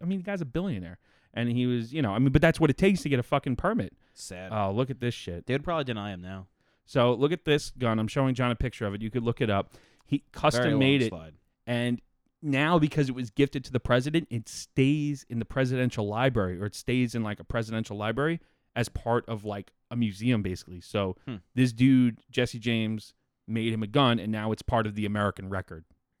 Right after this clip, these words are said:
Speaker 1: It's
Speaker 2: That's cool.
Speaker 1: Yeah, it's fucking cool. Like the gun that, like, the, like, the
Speaker 2: There's
Speaker 1: Glock.
Speaker 2: no, nothing more American than that.
Speaker 1: Right. And then they, they ma-, handmade, like, this beautiful case, and they
Speaker 2: Yeah.
Speaker 1: put his
Speaker 2: Let me see.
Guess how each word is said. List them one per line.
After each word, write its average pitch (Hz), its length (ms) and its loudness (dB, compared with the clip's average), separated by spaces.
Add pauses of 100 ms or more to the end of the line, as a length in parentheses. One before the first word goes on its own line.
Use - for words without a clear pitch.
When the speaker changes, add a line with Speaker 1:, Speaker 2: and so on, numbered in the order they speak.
Speaker 1:
It's - 380 -10
Speaker 2:
That's - 160 -12
cool. 85 220 -18 (100)
Speaker 1:
Yeah, 107 260 -2
it's 104 200 -8
fucking 113 260 -2
cool. 113 220 -4 (160)
Like 131 180 6
the 139 80 0
gun 135 320 6
that, 123 160 2 (100)
like, 110 280 -6
the, 110 280 -10 (280)
like, 113 100 -10
the 117 80 -6
Speaker 2:
There's 139 140 6
Speaker 1:
Glock. 120 160 2
Speaker 2:
no, 143 340 4
nothing 135 460 4
more 107 160 0
American 85 400 -10
than 76 100 -20
that. 73 300 -20
Speaker 1:
Right. 113 280 0 (140)
And 127 160 2
then 127 180 2
they, 120 120 -2
they 117 220 -8
ma-, 120 340 -2
handmade, 131 520 0
like, 107 120 -6
this 95 140 -8
beautiful 113 600 0
case, 110 560 -10
and 104 80 -16
they 101 60 -12
Speaker 2:
Yeah. - 80 -12
Speaker 1:
put 117 100 -6
his 107 80 -10
Speaker 2:
Let 101 80 -12
me 98 80 -10
see. 101 60 -10